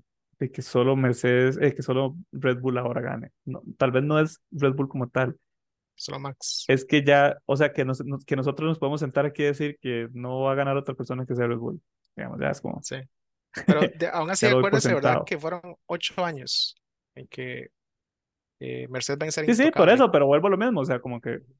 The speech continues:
Speaker 1: ya uno sabe que Mercedes-Benz iba a ganar el campeonato, pero carrera a carrera usted, usted pensaba, "Puede ser que <laughs> pierdan, o sea, puede ser que
Speaker 2: Mm.
Speaker 1: algo pase".
Speaker 2: Más o menos, más o menos. Porque yo me acuerdo del día de Silverstone, cuando ese mae, cuando Hamilton gan-, ganó con tres llantas,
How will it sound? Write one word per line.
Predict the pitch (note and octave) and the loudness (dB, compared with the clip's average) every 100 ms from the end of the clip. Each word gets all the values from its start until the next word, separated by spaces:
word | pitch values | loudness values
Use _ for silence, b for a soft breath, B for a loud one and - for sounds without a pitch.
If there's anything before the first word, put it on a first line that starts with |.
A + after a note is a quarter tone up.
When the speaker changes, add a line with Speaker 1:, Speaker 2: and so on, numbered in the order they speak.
| _ | _
Speaker 1:
ya | - C#3 | 0 2
uno | D#3+ | 4
sabe | G3 G3+ | 4 2
que | G3+ | 2
Mercedes-Benz | D3 B2+ C#3+ D3 F3 | -4 0 0 0 0
iba | D#3+ | 0
a | |
ganar | E3 E3 - | 0 -2 -8
el | F3+ | -8
campeonato, | F#3 F3+ E3 F3 F#3 | -6 -4 -4 -6 -8
pero | E3 B2+ | -4 -4
carrera | B2+ B2+ B2+ | -2 0 0
a | C#3+ | 0
carrera | D3+ D3+ D#3+ | 0 0 0
usted, | D#3+ C3+ _ _ | -2 -12 _ _
usted | B2+ C#3 | -8 -6
pensaba, | - C3+ D3+ B2+ - | -4 0 2 2 -2
"Puede | B2 B2+ | -2 -2
ser | B2+ | -2
que | B2 - | -8 -6
<laughs> | - | 2
pierdan, | F3+ C#3 B2 | 4 4 -6
o | - _ _ | -10 _ _
sea, | - | -10
puede | F#3 C3+ C#3 | -4 2 2
ser | D3+ | 2
que | D3 | 0
Speaker 2:
Mm. | |
Speaker 1:
algo | C3 C3 | -2 -2
pase". | C3+ B2+ - C#3 _ _ _ _ _ _ _ _ _ _ _ _ _ | -2 -2 -6 -14 _ _ _ _ _ _ _ _ _ _ _ _ _
Speaker 2:
Más | D3 D3+ | -6 -4
o | |
menos, | D#3+ C#3+ C#3+ - | -4 -6 -10 -14
más | C#3+ | -12
o | |
menos. | C#3 C#3 | -12 -12
Porque | - D3+ D#3+ D3+ | -8 -4 -2 -2
yo | D#3+ | -2
me | F3+ | -2
acuerdo | F#3+ G3 E3 | 0 0 0
del | C3+ C3 | 0 0
día | D3 F3+ | 0 2
de | F3 C#3+ | 2 2
Silverstone, | - F3+ F#3 - F3 | -2 -6 -6 -6 -8
cuando | D3 B2+ B2+ B2+ | -6 -6 -4 -4
ese | C#3+ | -4
mae, | D#3+ D#3 D#3 C#3+ C3 C3 | -4 -2 -4 -6 -8 -10
cuando | B2 B2+ | -8 -6
Hamilton | D#3 F3 E3 | -6 -2 -2
gan-, | D#3+ D3+ | -2 -4
ganó | D3 D3+ | -4 -4
con | C3+ | -8
tres | B2 D3+ C#3 | -6 -6 -4
llantas, | D#3+ E3 D#3 - | -4 -4 -4 -4